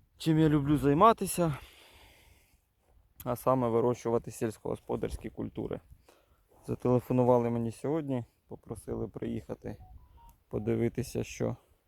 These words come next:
що робиться на цьому полі з рапсом,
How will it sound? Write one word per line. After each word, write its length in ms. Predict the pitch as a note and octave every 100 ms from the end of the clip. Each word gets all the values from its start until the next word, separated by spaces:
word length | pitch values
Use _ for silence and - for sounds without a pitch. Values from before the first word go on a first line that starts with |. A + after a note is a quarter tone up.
| - _ _ _ _ _ _ _ - _
що 260 | - - A#2+
робиться 400 | A#2+ A#2+ - A#2
на 120 | A#2
цьому 340 | - A#2+ A#2
полі 300 | - A#2+ A2+
з 80 | A#2
рапсом, 480 | D3+ D#3+ - C3